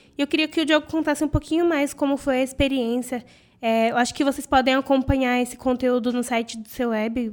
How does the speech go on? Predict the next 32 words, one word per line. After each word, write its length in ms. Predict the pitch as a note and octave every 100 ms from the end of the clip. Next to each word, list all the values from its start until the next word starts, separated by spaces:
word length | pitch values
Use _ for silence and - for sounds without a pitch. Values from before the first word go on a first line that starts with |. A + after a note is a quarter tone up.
| -
procurando 500 | - A3+ B3 A3+ A3+
pelo 320 | A3+ A#3+ A#3 A3+
Google 300 | B3 B3 B3
mesmo, 400 | A3 A3+ B3 A3+
ou 100 | A3+
pelo 180 | A#3
site 300 | A3+ A3+ G#3+
do 80 | G#3+
Seu 160 | - A3+
Web 240 | G#3+ G#3
você 220 | A3+ -
encontra 420 | A#3 A#3 A3+ B3+ B3+
sobre 400 | B3 G#3+ A3 G#3+
esse 360 | G#3 G#3 A3+ A3
projeto. 720 | A3+ A3+ G#3+ G3+ A3+ A3+ C4 - _ _ _ _ _
E 160 | A#3+ B3+
é 80 | C4
muito 400 | C4+ D4 F4 E4+
legal 380 | E4+ D4 B3+
você 340 | B3 B3 - B3+
ver 600 | G#3+ A3+ A#3+ C4 A#3+ -
e 460 | A#3 A3+ A3 G#3+ G#3+ -
ter 100 | B3+
essa 200 | C#4+ D#4
interação, 640 | C#4+ C4 B3+ - A#3 B3
que, 200 | B3 -
ver 140 | A3 B3
essa 160 | B3
interação 400 | B3 C4+ C4 B3+
que 80 | A#3+
eles 140 | A#3+
tiveram. 520 | - A#3+ A3+ A3 B3